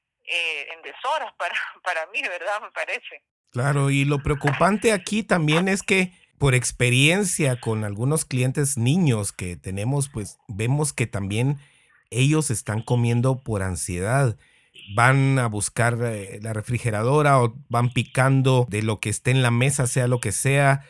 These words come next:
Speaker 2: rápidamente y así ansiosos, estresados por comer lo que esté enfrente. ¿Han podido observar en algunos niños o en sus hijos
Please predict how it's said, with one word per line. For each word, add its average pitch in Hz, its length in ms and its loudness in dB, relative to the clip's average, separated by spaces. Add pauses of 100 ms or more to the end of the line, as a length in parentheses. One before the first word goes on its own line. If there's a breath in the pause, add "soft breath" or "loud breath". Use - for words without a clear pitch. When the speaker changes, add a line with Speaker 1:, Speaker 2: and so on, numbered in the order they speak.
(140)
Speaker 2:
rápidamente 139 1120 2
y 117 160 0
así 135 300 0
ansiosos, 135 880 2
estresados 131 840 0
por 98 340 -6
comer 107 360 -2
lo 131 140 0
que 98 100 -6
esté - 180 -4
enfrente. 139 580 0 (580 loud breath)
¿Han 165 140 2
podido 196 380 4
observar 131 580 2
en 156 140 2
algunos 131 340 2
niños 160 360 2
o 120 40 2
en 110 240 0
sus - 300 -4
hijos 147 480 0